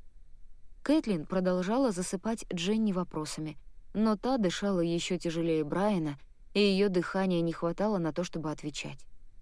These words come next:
Когда Рив, Дженни и Брайан отдыхали и пытались отдышаться, то смеялись сами над собой. Никто из них не представлял себе, что путешествие в Болдер окажется именно таким. «Я сдаюсь», — сказала, наконец, Дженни.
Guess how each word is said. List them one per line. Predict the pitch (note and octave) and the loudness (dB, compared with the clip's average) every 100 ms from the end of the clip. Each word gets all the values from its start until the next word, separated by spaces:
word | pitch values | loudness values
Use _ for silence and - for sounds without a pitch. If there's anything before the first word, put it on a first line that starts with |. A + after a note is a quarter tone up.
| - - - - | -16 -16 -14 -4
Когда | F3+ F3+ F#3 | 0 4 4
Рив, | F#3 F3+ | 4 2
Дженни | D#3 D3+ F#3 F3 E3+ | -2 0 0 2 0
и | - | -2
Брайан | D#3+ F3 E3+ D#3 C3+ | 0 2 2 0 -2
отдыхали | E3 D#3+ E3+ - G#3 F3+ D#3 - - - - | -4 -2 -2 -2 0 0 -2 -6 -18 -8 -4
и | |
пытались | G#3+ A3 G#3+ F3+ - | 0 2 2 2 0
отдышаться, | D#3+ D#3 E3 B3 C#4 - E3 C#3+ - - - | -4 -2 -2 0 0 -2 -10 -10 -14 -16 -6
то | - C4+ | 0 2
смеялись | A3+ G3 A3 A#3+ G3+ | 4 4 4 0 -2
сами | - F3 G3+ | 0 0 0
над | E3 - | -2 -4
собой. | D#3+ D3+ C#3+ C#3 - - - - F#3+ | -6 -6 -8 -10 -14 -14 -16 -6 4
Никто | G3 F#3 G#3 | 4 4 2
из | G3 F#3 | 4 2
них | G3+ G3+ | 0 0
не | F#3+ | 2
представлял | G3 - G#3+ G#3+ C4+ C#4 | 0 -2 -4 0 0 0
себе, | - E3 D3 - - - | 0 0 -2 -8 -16 -12
что | - F#3+ | -4 0
путешествие | G3 G#3 - F3+ - D#3 D#3 - | 2 0 0 0 -2 -2 -2 -2
в | E3+ | -2
Болдер | F#3 C#4+ G#3 D3 C#3 - - | 2 2 2 0 -4 -12 -4
окажется | A3 - C#4+ C4+ - G3+ | -2 2 2 2 0 0
именно | G#3 A3+ G3+ | 2 2 0
таким. | F#3 E3 - C#3+ C#3 - - - - - - | -2 -6 -6 -8 -8 -14 -16 -18 -18 -10 0
«Я | G3+ A#3 | 4 4
сдаюсь», — | G3+ F#3 D#3 D#3 C#3+ - - - - | 4 2 2 -2 -4 -10 -20 -20 -12
сказала, | - E3 D#3+ E3+ F#3+ | 0 0 2 2 2
наконец, | E3+ D#3+ D#3+ D3+ | 0 -2 -2 -2
Дженни. | C#3+ C#3+ C#3+ | -4 -4 -6